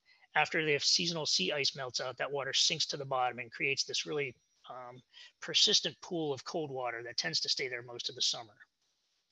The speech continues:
Once we got into the warmer years, two thousand seventeen and two thousand nineteen, that cold pool really started to shrink. And two thousand nineteen was the year that we saw the smallest cold pool of any year that we've done these surveys.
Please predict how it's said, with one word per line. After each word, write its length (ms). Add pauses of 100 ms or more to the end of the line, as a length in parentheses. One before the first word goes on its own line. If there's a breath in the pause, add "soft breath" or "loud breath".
(320 loud breath)
Once 180
we 80
got 140
into 220
the 60
warmer 340
years, 680
two 100
thousand 300
seventeen 560
and 140
two 100
thousand 340
nineteen, 480
that 240
cold 280
pool 180
really 380
started 360
to 100
shrink. 360 (460 loud breath)
And 120
two 140
thousand 380
nineteen 500
was 160
the 60
year 180
that 80
we 100
saw 220
the 60
smallest 560
cold 340
pool 260 (440 soft breath)
of 120
any 200
year 180
that 100
we've 220
done 220
these 160
surveys. 640